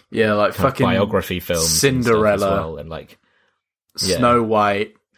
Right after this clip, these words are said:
Speaker 2: Just call it, but, like, why don't they, I'd love if they,
Speaker 1: <laughs>
Speaker 2: for them to just call it something, like, take that idea, but just call it something obscure, like, outside of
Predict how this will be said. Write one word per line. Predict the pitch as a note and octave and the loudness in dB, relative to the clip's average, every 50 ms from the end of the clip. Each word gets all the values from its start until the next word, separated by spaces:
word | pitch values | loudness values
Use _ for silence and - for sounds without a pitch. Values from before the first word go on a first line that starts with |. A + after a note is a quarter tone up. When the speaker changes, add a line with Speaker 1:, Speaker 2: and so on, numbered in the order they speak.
| _ _ _ _ _ | _ _ _ _ _
Speaker 2:
Just | - - B2+ - - | -10 -8 -8 -8 -8
call | - - D3 D3+ D#3 | -6 -4 -2 -2 -2
it, | D3+ - | 0 0
but, | - C3+ - | -2 0 0
like, | C3+ D3 - - - | 0 -2 -2 -4 -8
why | D3 D3 D3 F#3 | -6 -2 0 0
don't | G3+ A3 | 2 2
they, | G3+ G3+ G3 - - | 2 0 0 0 0
I'd | B3 - | -2 0
love | D#3+ F3 F3+ | 2 0 0
if | F3 F3 - | 0 0 0
they, | F3 D#3 | -2 -2
Speaker 1:
<laughs> | - - - | -2 -6 -12
Speaker 2:
for | - - C#3 | -6 -2 0
them | C3+ B2+ B2+ | 0 2 2
to | C3 | 0
just | B2+ B2 B2 - | 0 0 0 -2
call | - - B2 A2+ G#2+ | 0 0 2 2 2
it | G#2+ - | 2 0
something, | - B2+ - E2+ G#2+ - | -2 -2 -2 -2 -4 -4
like, | G2 F#2+ F2+ E2+ - _ _ _ _ _ _ _ _ _ _ _ _ _ _ _ _ _ _ _ _ _ _ _ | -4 -6 -6 -8 -10 _ _ _ _ _ _ _ _ _ _ _ _ _ _ _ _ _ _ _ _ _ _ _
take | - - D3 D#3 - - | -2 0 0 0 0 0
that | - A2+ G#2+ - | 0 0 0 0
idea, | - F#2+ F#2+ F2+ G2 F#2+ G2+ | 0 0 0 2 2 2 2
but | G2 - | 0 0
just | - F#2 - - | -4 -6 -6 -4
call | - - G2 | -2 0 0
it | F#2+ - | 0 0
something | - - F#2+ F#2+ - - F2+ E2+ E2+ - - | 0 -2 -2 -2 -2 -2 -2 -2 -4 -6 -8
obscure, | - E2 - - - - - - - - F2 E2 D#2+ D2+ D2+ D2 D2+ | -10 -6 -4 -2 -2 -2 -2 -2 -2 -2 0 0 0 0 -2 -2 -2
like, | D2+ D#2 C2 - - - _ _ _ _ _ _ _ _ _ _ _ _ - | -4 -4 -6 -6 -10 -16 _ _ _ _ _ _ _ _ _ _ _ _ -4
outside | - F2 E2+ E2 - - - - - F2 E2 E2 D#2+ D#2 | 0 0 0 0 -2 -4 -2 0 2 2 2 2 0 -2
of | D#2+ D#2 E2 F2 - - | -2 -4 -4 -6 -12 -16